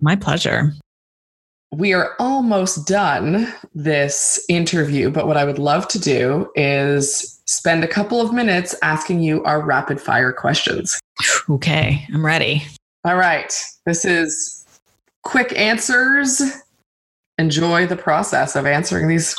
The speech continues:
Speaker 2: fun <laughs> questions.
Speaker 1: Okay, I'm
Speaker 2: All
Speaker 1: ready.
Speaker 2: right. Okay, so first up, if you weren't doing what you do now for work, what would you be doing instead?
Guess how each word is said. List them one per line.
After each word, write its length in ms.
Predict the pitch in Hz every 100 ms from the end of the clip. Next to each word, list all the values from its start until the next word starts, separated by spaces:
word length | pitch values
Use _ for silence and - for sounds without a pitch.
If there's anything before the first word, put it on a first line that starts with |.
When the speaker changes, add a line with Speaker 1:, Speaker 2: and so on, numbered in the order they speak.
| -
Speaker 2:
fun 260 | - - 165
<laughs> 20 |
questions. 580 | 156 170 - - 180 -
Speaker 1:
Okay, 560 | 190 208 269 262 208 208 -
I'm 100 | 175
Speaker 2:
All 60 | 180
Speaker 1:
ready. 340 | 208 - 175 - - - -
Speaker 2:
right. 120 | 175
Okay, 300 | 180 156 - -
so 160 | 165
first 420 | 156 - 240 233 175
up, 280 | 147 - - - _ _ _ _
if 240 | 226 277 302
you 140 | 294
weren't 300 | 262 247 190
doing 320 | 202 202 190
what 200 | 170 -
you 100 | 190
do 240 | 170 180 160
now 760 | 160 156 147 - - 208 233 - _ -
for 160 | 185
work, 300 | 151 - - - - _ _ -
what 260 | 165 165
would 120 | 165
you 80 | 165
be 100 | 156
doing 280 | 151 143 135
instead? 400 | 135 - 73